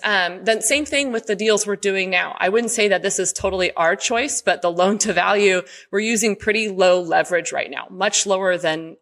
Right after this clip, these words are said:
ever before. I think we have sixty percent loan to value on this last property. Um, and then of course, if you, if you, um,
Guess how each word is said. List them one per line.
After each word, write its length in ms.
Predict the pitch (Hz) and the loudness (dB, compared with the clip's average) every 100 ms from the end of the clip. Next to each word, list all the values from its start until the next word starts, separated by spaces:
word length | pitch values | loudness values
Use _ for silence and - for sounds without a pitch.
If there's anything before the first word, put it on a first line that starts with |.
| _ | _
ever 240 | 196 196 180 | 0 2 2
before. 400 | 165 - 165 - | 0 -2 -4 -4
I 60 | |
think 180 | 170 165 | -8 -4
we 80 | 175 | 0
have 120 | 165 | 0
sixty 520 | - - 220 - - | 0 -2 0 0 0
percent 500 | 196 185 - 175 156 - _ _ _ - | 0 -2 0 0 -2 -10 _ _ _ -6
loan 240 | 175 180 | -2 0
to 120 | 170 | 0
value 380 | 180 175 165 160 - | 0 0 0 -2 -4
on 380 | 160 160 156 - | -4 -6 -6 -4
this 260 | 160 - 175 | -4 -4 -4
last 360 | 165 160 - | -4 -2 -4
property. 480 | 156 151 - 101 190 - - - | -4 -4 -8 -12 -16 -20 -20 -4
Um, 240 | 170 165 - | -2 0 0
and 100 | 254 | 2
then 120 | 269 | 2
of 100 | 254 | 2
course, 420 | - 349 285 - - | 2 2 2 -2 0
if 200 | 226 208 | 2 2
you, 360 | 220 220 220 196 _ - | 0 0 0 -6 _ -2
if 340 | 202 202 - | 0 0 -4
you, 380 | 202 208 202 202 | -4 -2 -2 -4
um, 580 | - 196 175 170 170 170 | -4 -2 0 -2 -6 -14